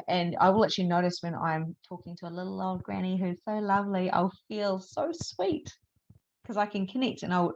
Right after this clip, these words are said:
I would, I'll be like, Why am I doing this with my body? Why am I tilting my head? Why am I feeling like I'm drinking tea? Because my body is giving me information, which is a part of the mediumship.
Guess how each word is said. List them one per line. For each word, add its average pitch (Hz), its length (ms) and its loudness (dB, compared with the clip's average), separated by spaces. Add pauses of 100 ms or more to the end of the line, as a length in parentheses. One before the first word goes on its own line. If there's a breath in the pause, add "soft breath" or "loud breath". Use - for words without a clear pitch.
I 185 100 8
would, 180 220 6 (300)
I'll 185 100 -6
be 190 140 -6
like, 180 180 0
Why 269 160 0
am 453 100 -2
I 427 100 2
doing 349 220 2
this 330 160 -4
with 320 120 -2
my 302 140 4
body? 269 460 4 (480 soft breath)
Why 320 160 -8
am 370 100 -6
I 370 80 -4
tilting 311 420 -4
my 269 100 4
head? 240 280 0
Why 233 180 2
am 339 100 0
I 349 60 2
feeling 320 260 4
like 247 200 6
I'm 226 120 8
drinking 214 380 4 (120)
tea? 190 280 -4 (420 soft breath)
Because 214 180 -2
my 196 140 4
body 190 420 4
is 151 140 0
giving 180 300 2
me 160 180 -2
information, 170 960 -2 (280 soft breath)
which 185 140 -12
is 196 120 -6
a 196 40 -8
part 165 420 -4 (140)
of 135 260 -4 (120)
the 185 80 -6
mediumship. 233 680 -2